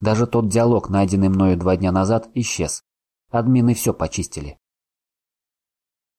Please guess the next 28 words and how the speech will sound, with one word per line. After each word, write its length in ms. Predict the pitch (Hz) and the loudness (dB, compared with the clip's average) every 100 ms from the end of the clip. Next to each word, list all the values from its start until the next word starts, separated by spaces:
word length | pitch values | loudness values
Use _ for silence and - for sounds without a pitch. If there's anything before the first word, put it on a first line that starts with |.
| _ | _
Зашел 320 | 92 - 156 | -4 0 0
на 140 | 123 101 | 2 2
сайт 260 | 113 120 | 0 -2
«Клана 280 | - 101 101 | 0 0 2
мертвых». 520 | 98 82 - 80 - - _ _ _ _ _ | 0 -2 -4 -10 -12 -18 _ _ _ _ _
Здесь 380 | 85 110 104 - | -2 0 -2 -4
собирались 560 | - 107 107 107 101 104 | -4 0 2 2 0 0
игроки 340 | 107 107 117 | 0 0 -2
всех 260 | - 123 - | -2 -4 -2
рас, 300 | 87 - - _ - | -4 -6 -12 _ -6
удаленных 580 | 95 101 107 120 92 | 0 2 2 2 2
когда-то 360 | - 87 87 95 | -2 -4 -2 -4
из 200 | - 95 | -4 -2
игры. 280 | 104 85 71 _ _ _ _ _ _ _ _ | -2 -4 -10 _ _ _ _ _ _ _ _
Те, 280 | - 120 107 | -2 0 0
которые 420 | - 98 98 95 | -2 0 2 0
остались 500 | - - 127 117 - | 0 -2 0 0 -2
довольны 420 | - 101 101 92 | -4 0 2 0
своими 300 | 87 95 95 | -2 -2 -2
характеристиками 800 | 90 92 - 110 117 - - 90 82 _ _ | -2 -6 -4 -2 -2 -6 -6 -6 -6 _ _
и 80 | 104 | 0
не 120 | 104 | 2
удалили 360 | 101 104 101 98 | 2 2 2 2
персонажей 600 | 101 - 107 127 101 87 | 0 0 0 0 -2 -4
в 60 | |
трудные 360 | - 104 104 95 | -4 -2 0 -2
периоды 380 | 87 82 82 95 | -2 -4 -2 -4
игры. 360 | 92 85 71 | -6 -8 -12